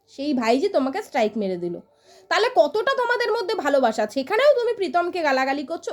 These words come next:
ও মারিয়েছে। প্রীতম তো চাইতেই পারে, প্রীতম তো চাইতেই পারে যে ও এরকম করছে,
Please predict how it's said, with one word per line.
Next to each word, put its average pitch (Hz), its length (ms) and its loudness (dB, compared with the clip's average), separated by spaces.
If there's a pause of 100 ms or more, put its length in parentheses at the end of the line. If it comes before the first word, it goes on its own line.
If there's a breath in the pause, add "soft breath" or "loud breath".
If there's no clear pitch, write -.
ও 330 160 2
মারিয়েছে। 202 580 0 (440 loud breath)
প্রীতম 480 380 2
তো 554 80 4
চাইতেই 508 600 6
পারে, 254 320 0 (520)
প্রীতম 320 280 -6
তো 466 100 -6
চাইতেই 440 500 2
পারে 392 220 2
যে 349 180 2
ও 349 360 4
এরকম 359 360 0
করছে, 381 300 -6